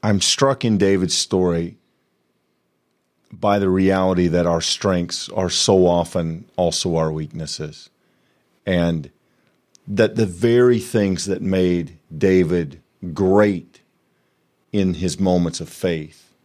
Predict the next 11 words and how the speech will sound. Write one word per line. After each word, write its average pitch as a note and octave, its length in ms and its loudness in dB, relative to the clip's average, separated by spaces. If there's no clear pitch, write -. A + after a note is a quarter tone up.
led G2+ 380 4
him F#2+ 460 0
to G2+ 160 0
his F2 180 2
downfall E2 920 -2
in F2+ 180 -2
the E2 60 0
moments E2 680 -2
where F2+ 280 2
he E2 160 -2
turned E2+ 640 -2